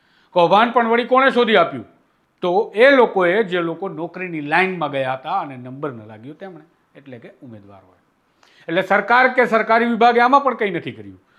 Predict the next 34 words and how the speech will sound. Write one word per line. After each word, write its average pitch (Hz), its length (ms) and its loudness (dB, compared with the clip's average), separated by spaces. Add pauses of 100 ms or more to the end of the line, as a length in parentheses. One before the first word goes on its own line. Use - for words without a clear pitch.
(180)
તો 170 80 -4
એ 156 60 -2
સરકાર 170 480 2
અને 185 160 -2
અધિકારીઓનું 190 580 -4
કામ 175 300 -2
જ 185 80 -10
શું, 214 160 -14
જે 214 80 0
નકામા 262 580 2
છે? 247 100 -6 (800)
વિગતે 202 340 -2
વાત 208 200 0
કરીએ 208 280 -2
જેટકોના 185 460 -4
ભરતી 151 240 -12
કૌભાંડ 120 340 -10
વિશે. 101 240 -20 (3250)
નમસ્કાર, 247 520 2
હું 262 100 -2
છું 254 140 4
આપની 240 240 0
સાથે 247 260 2 (100)
તુષાર 247 380 4
બસિયા. 202 480 0
આપ 170 160 -6
જોઈ 202 200 0
રહ્યા 139 280 -2
છો 220 100 -10
સ્વમાન. 143 480 -8 (600)
જેટકો 208 440 0
દ્વારા 196 380 4
જામનગર 180 340 -4
ખાતે 160 260 -2